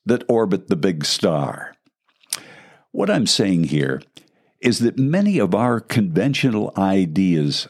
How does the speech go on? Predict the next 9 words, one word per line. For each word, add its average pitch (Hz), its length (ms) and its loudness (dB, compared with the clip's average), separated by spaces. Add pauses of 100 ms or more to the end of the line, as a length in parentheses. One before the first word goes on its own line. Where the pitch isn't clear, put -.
of 82 180 -2
the 80 120 0
church's 147 560 -2
relationship 85 960 0
with 85 260 -2
Israel 78 640 0
and 123 220 2
vice 165 240 0
versa 90 500 0